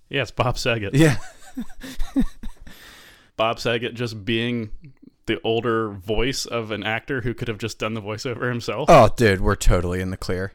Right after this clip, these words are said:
Speaker 1: Easiest paycheck ever.
Speaker 2: She's literally born the same year as us,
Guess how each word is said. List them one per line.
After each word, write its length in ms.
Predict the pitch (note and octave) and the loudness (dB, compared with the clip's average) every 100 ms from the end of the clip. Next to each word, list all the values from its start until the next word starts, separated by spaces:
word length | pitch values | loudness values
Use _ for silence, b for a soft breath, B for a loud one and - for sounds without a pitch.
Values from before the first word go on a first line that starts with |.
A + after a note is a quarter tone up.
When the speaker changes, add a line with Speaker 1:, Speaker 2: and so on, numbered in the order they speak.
| - | -10
Speaker 1:
Easiest 380 | A#2+ A#2+ A2 - | -8 -6 -8 -8
paycheck 360 | A2+ - G#2 - | -12 -12 -16 -14
ever. 300 | A2 A2+ B2 _ | -16 -16 -20 _
Speaker 2:
She's 280 | - B2+ A2+ | -4 0 4
literally 340 | A#2+ A2 G#2+ | 6 6 4
born 260 | F#2+ F#2+ F#2 | 4 2 2
the 60 | F#2 | -2
same 280 | - F2+ | -4 -4
year 160 | D2+ A#1 | -6 -8
as 140 | - | -8
us, 260 | E2+ F2+ - | -8 -8 -10